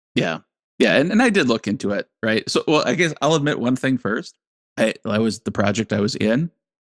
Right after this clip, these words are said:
I just did a global find, and I actually found both of them.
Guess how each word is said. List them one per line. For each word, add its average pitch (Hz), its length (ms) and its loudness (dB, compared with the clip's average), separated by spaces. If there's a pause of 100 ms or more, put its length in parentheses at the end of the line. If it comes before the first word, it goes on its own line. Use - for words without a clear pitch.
I 107 100 -2
just 120 260 -2
did 107 180 0
a 101 60 0
global 101 360 0
find, 104 520 -2 (160)
and 123 100 4
I 131 40 4
actually - 340 0
found 131 480 2
both 117 240 2
of 185 100 -2
them. 208 320 -2